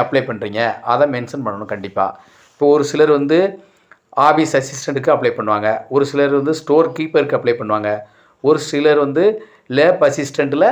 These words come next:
நிறையா இருக்கு. அதுல எந்த டிபார்ட்மெண்ட், லேப் அசிஸ்டன்ட் சிவிலா, லேப் அசிஸ்டன்ட் பேசிக் இன்ஜினியரிங்கா, அல்லது லேப் அசிஸ்டன்ட் மெக்கானிக்கலா,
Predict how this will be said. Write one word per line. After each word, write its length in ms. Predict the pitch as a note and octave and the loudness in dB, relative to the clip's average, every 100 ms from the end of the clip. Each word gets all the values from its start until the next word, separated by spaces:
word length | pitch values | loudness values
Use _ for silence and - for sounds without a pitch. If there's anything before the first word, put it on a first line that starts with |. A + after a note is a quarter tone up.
| - B2 | 0 0
நிறையா 240 | B2+ D#3+ C#3 | 4 4 4
இருக்கு. 220 | A#2+ A#3 G4+ - _ B2+ | 0 -4 -4 -10 _ 2
அதுல 180 | D3 F3+ C#3 | 4 4 2
எந்த 160 | E3 G3+ C#3 | 2 0 0
டிபார்ட்மெண்ட், 440 | C#3 B2 - A2 A2+ A#2 | -2 -2 -2 -2 0 2
லேப் 180 | D3+ D3 | 2 2
அசிஸ்டன்ட் 360 | B2+ C3 C3 B2+ | -4 -6 -6 -6
சிவிலா, 320 | B2+ C3 B2 B2+ - - _ _ - | -4 0 2 2 -2 -20 _ _ 2
லேப் 180 | D3 D#3 C#3+ | 4 6 2
அசிஸ்டன்ட் 420 | C3+ A#2+ D3 C3+ | 2 -6 -6 2
பேசிக் 360 | C#3+ D3 D3 D3 _ _ C3+ | 2 2 -2 -8 _ _ -6
இன்ஜினியரிங்கா, 580 | B2+ C#3 B2 A2+ A#2 B2+ - - _ C3+ | -2 0 0 0 2 2 -2 -12 _ 0
அல்லது 240 | D3 C#3 C#3+ | 2 4 4
லேப் 200 | C3 D#3 C#3+ | 4 4 2
அசிஸ்டன்ட் 400 | C3+ C3+ - C#3 B2+ | 0 -6 -6 -4 -4
மெக்கானிக்கலா, 560 | B2 D#3 C3 B2 A#2 | 0 0 0 0 2